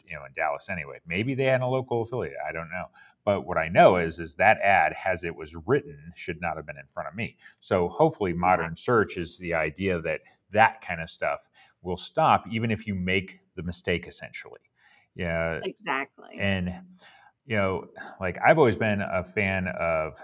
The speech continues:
Speaker 1: like, I don't like exact match as being too restrictive unless, except in certain instances. But broad has, like you were, a ton of wasted spend, right? You know,
Speaker 2: Absolutely.
Speaker 1: phrase is really gonna come down to, um, what you're targeting, though,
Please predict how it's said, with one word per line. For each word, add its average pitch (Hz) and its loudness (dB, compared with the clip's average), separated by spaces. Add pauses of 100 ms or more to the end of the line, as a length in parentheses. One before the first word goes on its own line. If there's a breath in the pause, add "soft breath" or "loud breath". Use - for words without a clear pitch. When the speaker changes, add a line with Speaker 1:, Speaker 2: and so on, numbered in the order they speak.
(180 loud breath)
Speaker 1:
like, 82 -6
I 107 2
don't 117 2
like 98 -2
exact 85 -2
match 127 0
as 92 -6
being 87 -4
too 104 -6
restrictive 87 -4
unless, 82 -8
except 87 -6
in 78 -8
certain 73 -6
instances. 78 -14 (320 loud breath)
But 87 -10
broad 92 6 (440 loud breath)
has, 82 -4 (320)
like 76 -14
you 107 -4
were, 98 -4 (380 loud breath)
a 92 -6
ton 123 -2
of 98 4
wasted 85 -2
spend, 64 -10
right? 73 -6 (400 soft breath)
You 87 -6
know, 78 -4
Speaker 2:
Absolutely. 123 -8
Speaker 1:
phrase 117 6
is 87 -2
really 98 2
gonna 90 2
come 90 -4
down 82 0
to, 80 -6 (220)
um, 76 -6
what 92 -4
you're 85 -6
targeting, 104 -2
though, 147 -2